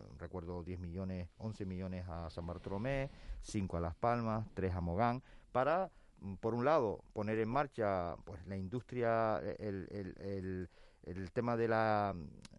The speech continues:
de mejorar nuestras infraestructuras turísticas y generar también puestos de trabajo para, ahora que el turismo no podía, a través de la construcción, mucha promoción,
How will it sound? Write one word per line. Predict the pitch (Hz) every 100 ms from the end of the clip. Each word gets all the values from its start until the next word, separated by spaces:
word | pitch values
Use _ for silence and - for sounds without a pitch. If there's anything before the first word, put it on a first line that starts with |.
| 58
de | - 104
mejorar | 98 107 107 113 123
nuestras | 127 107 104
infraestructuras | 101 92 101 113 107
turísticas | - 120 160 - 107
y | 101
generar | 101 98
también | 104 110 110
puestos | 110 110
de | 101 95
trabajo | 98 131 120 87 - - -
para, | 85 90 87 80 50 85
ahora | 101 107 98
que |
el | 101
turismo | 110 104 104
no |
podía, | 92 101 127
a |
través | 85 90 101 95
de | 101 98
la | 101
construcción, | 104 101 123 - 185 202 214 - - - - - - - - - - - -
mucha | - 80 85 87 123 131
promoción, | 113 107 104 135 131 113 90